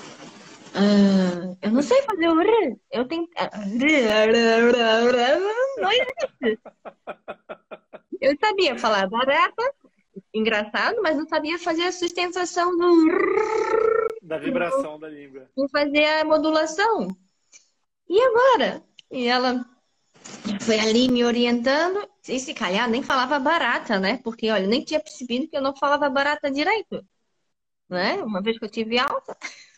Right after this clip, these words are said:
Speaker 2: Exato.
Speaker 1: <laughs> Pronto. Então, e, ah, e ela muito sutil também perguntou da turma se havia outros meninos, outras meninas na sala que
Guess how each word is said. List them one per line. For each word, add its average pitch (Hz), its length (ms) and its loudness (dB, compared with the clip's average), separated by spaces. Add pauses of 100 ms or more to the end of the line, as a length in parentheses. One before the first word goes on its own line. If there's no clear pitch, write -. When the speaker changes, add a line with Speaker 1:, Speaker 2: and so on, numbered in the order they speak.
(640)
Speaker 2:
Exato. 277 520 -4 (220)
Speaker 1:
<laughs> - 220 -20
Pronto. 233 440 -4 (440)
Então, 285 440 2
e, 262 400 2 (160)
ah, 196 480 2 (520)
e 214 100 2
ela 226 160 2
muito 233 300 4
sutil 226 480 -2
também 208 280 0
perguntou 202 480 -2
da 185 240 -2
turma 214 560 2
se 190 160 -2
havia 185 560 2
outros 175 380 0
meninos, 185 600 0
outras 156 380 -12
meninas 175 400 2
na 170 240 -2
sala 170 320 0 (140)
que 170 160 -8